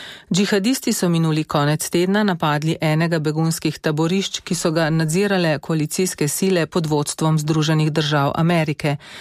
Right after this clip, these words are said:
Med talci so tako tudi prebivalci zahodnoevropskih in ostalih držav. Skrajna skupina skuša tako med drugim doseči izpustitev svojih borcev. Zagrozila je, da bo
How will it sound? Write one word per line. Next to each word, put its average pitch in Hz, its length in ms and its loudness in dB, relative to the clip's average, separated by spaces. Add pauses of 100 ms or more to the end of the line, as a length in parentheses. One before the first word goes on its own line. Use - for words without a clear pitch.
(360)
Med 185 240 -2
talci 226 400 0
so 165 160 -2
tako 170 280 -2
tudi 170 260 -2
prebivalci 170 680 0
zahodnoevropskih 185 1160 -2
in 214 160 2
ostalih 147 520 0
držav. 143 440 0 (440)
Skrajna 220 520 0
skupina 165 480 -2
skuša 170 340 -2
tako 170 320 0
med 160 240 0
drugim 185 340 0
doseči 196 640 0
izpustitev 180 680 0
svojih 147 440 2
borcev. 151 500 0 (380)
Zagrozila 160 680 0
je, 156 400 0
da 175 140 -2
bo 165 160 0